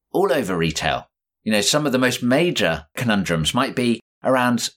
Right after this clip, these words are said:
should you be pursuing stores or online? Should you be focusing on efficiency or experience? Should you be thinking about data or instinct? Should you be thinking about short term or long term?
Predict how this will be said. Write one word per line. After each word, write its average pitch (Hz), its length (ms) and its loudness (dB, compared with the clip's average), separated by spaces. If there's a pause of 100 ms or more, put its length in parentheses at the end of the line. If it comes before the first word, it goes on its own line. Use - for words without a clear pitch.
(240)
should - 300 0
you 113 120 0
be 107 200 0
pursuing 98 480 0
stores 98 520 0
or 82 180 2
online? 87 500 0 (400)
Should 143 220 0
you 120 60 -4
be 113 100 0
focusing 117 540 -2
on 104 100 2
efficiency 92 1000 -2
or 101 100 2
experience? 101 880 0 (380)
Should 117 220 -4
you 127 60 0
be 120 100 -4
thinking 123 400 0
about 120 320 -2
data 147 400 0
or 90 160 0
instinct? 95 640 -2 (180)
Should 131 220 -2
you 131 80 2
be 123 140 0
thinking 127 420 0
about 113 360 -2
short - 300 0
term 87 260 0
or 87 80 4
long 131 220 0
term? 80 360 -2